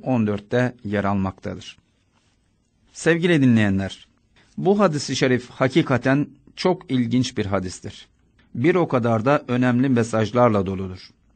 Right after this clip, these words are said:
Genel olarak hadis-i şerif bizi bir Müslümanı öldürmekten şiddetle sakındırmaktadır. Bir Müslümanı öldürmek gayesiyle yola çıkan bir kimsenin kendisi öldürülse dahi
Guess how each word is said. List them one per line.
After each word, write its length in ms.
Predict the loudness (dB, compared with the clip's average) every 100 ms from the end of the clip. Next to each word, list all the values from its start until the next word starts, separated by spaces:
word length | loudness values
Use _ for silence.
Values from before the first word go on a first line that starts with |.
| _ _ -10
Genel 340 | -2 0 2 2
olarak 440 | 2 2 0 0
hadis-i 360 | -2 -2 -6 -4
şerif 400 | -2 -2 -4 -14 -16
bizi 540 | -6 -2 0 0 -2 -4 _ _ _ _ -12
bir 360 | -8 -2 0 2
Müslümanı 720 | 0 -4 -4 0 2 2 0
öldürmekten 1000 | -2 -2 0 2 2 0 -2 0 0 -4 -12
şiddetle 840 | -16 -6 -4 -4 0 2 2 0 -2
sakındırmaktadır. 1160 | 0 -2 -2 0 2 2 0 0 -2 -2 -14 -20 _ _ _ _
Bir 260 | -4 2 2
Müslümanı 640 | 2 -2 -4 -2 0 2 0
öldürmek 640 | -2 -2 -2 -2 -2 -2
gayesiyle 640 | 0 2 2 0 0 0
yola 360 | 2 2 0 0
çıkan 360 | -2 0 2
bir 160 | 0 0
kimsenin 600 | -2 -2 0 0 0 -4 -14 _ _ _
kendisi 640 | -4 -2 -2 -4 -2 -2 0
öldürülse 840 | 2 2 0 0 -2 -2 -2 2
dahi 640 | 4 4 2 2 2 2